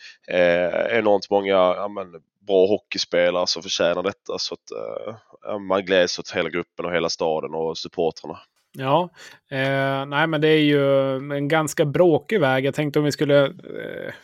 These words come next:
Speaker 2: skulle ta kvalserien till att börja med. Alltså, ni börjar ju i Piteå borta. Eh, det är ju en tuff, tuff match såklart att få, få som första lott och, eh, det är ju ingen vidare start där. Sju ett i, i baken.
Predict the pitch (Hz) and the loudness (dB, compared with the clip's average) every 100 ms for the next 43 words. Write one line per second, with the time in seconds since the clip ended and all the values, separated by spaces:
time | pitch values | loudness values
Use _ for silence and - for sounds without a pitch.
0 | _ - - 151 143 - 190 - 151 139 | _ -20 -10 -6 -4 2 2 2 4 4
1 | 151 143 135 143 147 180 147 127 123 156 | 4 -2 -2 2 2 2 0 -4 -2 0
2 | 156 170 180 180 147 - 160 143 - 147 | 4 6 6 4 2 0 -4 -4 -2 -2
3 | 135 135 127 _ _ - 160 151 143 139 | 0 0 -2 _ _ 0 0 -2 -10 -8
4 | 131 131 143 135 147 143 - - _ _ | -4 -2 -2 -2 0 0 -2 -20 _ _
5 | 160 147 - 143 147 147 139 139 143 _ | 0 0 0 -2 -2 -4 2 2 2 _
6 | 135 131 - 143 139 _ - 147 127 131 | -4 -4 -2 -4 -4 _ 0 0 0 -4
7 | - 131 - 135 147 - 139 127 - - | 0 0 0 0 0 -2 -4 -4 -8 -8
8 | 135 131 139 143 147 151 151 147 143 151 | -6 -6 0 2 4 2 2 4 2 2
9 | - 151 147 127 120 - 151 143 139 - | 2 2 2 -4 -4 -2 2 2 2 -2
10 | - 123 123 - 127 120 123 127 139 151 | -6 -4 -4 -6 -6 -6 -6 2 4 4
11 | 147 - 151 147 | 0 -2 -2 -2